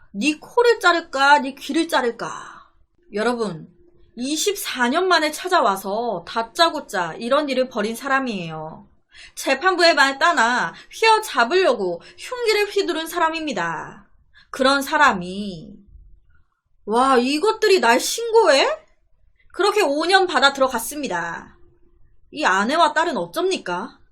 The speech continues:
그 깜빵에 있는 오 년 동안 이 남편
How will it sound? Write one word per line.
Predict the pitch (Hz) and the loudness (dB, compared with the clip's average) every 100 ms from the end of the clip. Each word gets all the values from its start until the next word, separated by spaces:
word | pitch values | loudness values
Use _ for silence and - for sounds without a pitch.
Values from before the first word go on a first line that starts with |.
| _ _ _ - _ | _ _ _ -20 _
그 | 339 392 | 4 4
깜빵에 | 392 415 415 440 415 | 4 4 6 6 4
있는 | 339 330 | 0 0
오 | 254 | 0
년 | 277 370 | 0 -2
동안 | 349 262 226 269 285 196 190 | -2 0 0 0 -2 -6 -8
이 | 302 | -4
남편 | 320 240 285 359 269 170 | 2 2 2 0 0 -4